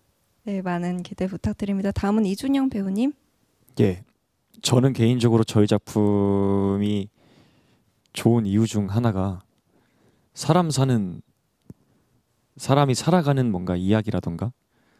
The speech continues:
Speaker 2: 사람 냄새 난다라는 말들이 있잖아요. 근데 그런 것들이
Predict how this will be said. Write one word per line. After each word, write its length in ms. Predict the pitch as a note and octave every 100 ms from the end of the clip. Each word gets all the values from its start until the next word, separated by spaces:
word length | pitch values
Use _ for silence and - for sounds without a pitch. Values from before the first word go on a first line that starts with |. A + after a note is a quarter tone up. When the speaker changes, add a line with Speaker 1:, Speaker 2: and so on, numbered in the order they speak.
| _ _ _ _
Speaker 2:
사람 380 | - D#3+ F#3 D#3
냄새 280 | C3 A2+
난다라는 760 | G2 F2 E2+ F2 E2+ E2+ E2 -
말들이 460 | - E2+ E2+ F#2 D#2+
있잖아요. 440 | D#2 D#2+ E2 G2+ A#2 - _ _ - _ _ _
근데 100 | A2+
그런 600 | - A2+ A2+ A#2 B2 B2+
것들이 560 | A#2+ A2+ - B2 B2